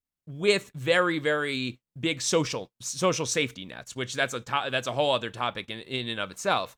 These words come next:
'cause that requires a lot of tax dollars as well. But the idea is that they, these countries have all pro-, the world has prospered because of capitalism, which has given, put the ownership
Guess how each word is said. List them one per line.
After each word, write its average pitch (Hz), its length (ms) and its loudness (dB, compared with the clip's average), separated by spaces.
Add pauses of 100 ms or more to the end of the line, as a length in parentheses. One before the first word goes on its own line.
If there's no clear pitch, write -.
'cause 127 120 -6
that 123 160 4
requires 117 380 0
a 117 40 -4
lot 104 180 0
of 98 120 -6
tax 110 320 0
dollars 95 340 -2
as 101 120 -10
well. 135 260 2 (200)
But 160 120 2
the 165 100 4
idea 185 380 4
is 143 160 0
that 143 300 2
they, 170 440 2 (200)
these 214 180 -4
countries 165 480 -6
have 131 360 -4
all 165 260 4
pro-, 151 380 0
the 143 120 -2
world 147 480 4
has 95 200 -6
prospered 98 640 -6 (160)
because 131 260 -4
of 117 100 -12
capitalism, 120 880 -2
which 131 200 -8
has 139 180 -6
given, 170 600 -2
put - 280 -4
the 165 180 -12 (100)
ownership 147 760 -4